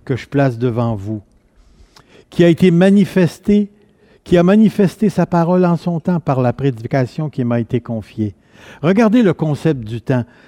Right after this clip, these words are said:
Cette manifestation a été, c'est-à-dire la grâce a été manifestée, car lorsque les temps ont été accomplis,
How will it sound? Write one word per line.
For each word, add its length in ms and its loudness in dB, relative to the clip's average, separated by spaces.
Cette 340 -2
manifestation 1040 0
a 240 4
été, 500 2
c'est-à-dire 360 -2
la 140 2
grâce 340 0
a 180 2
été 380 2
manifestée, 800 -2
car 240 2
lorsque 460 2
les 380 2
temps 340 0
ont 180 -2
été 240 0
accomplis, 560 -4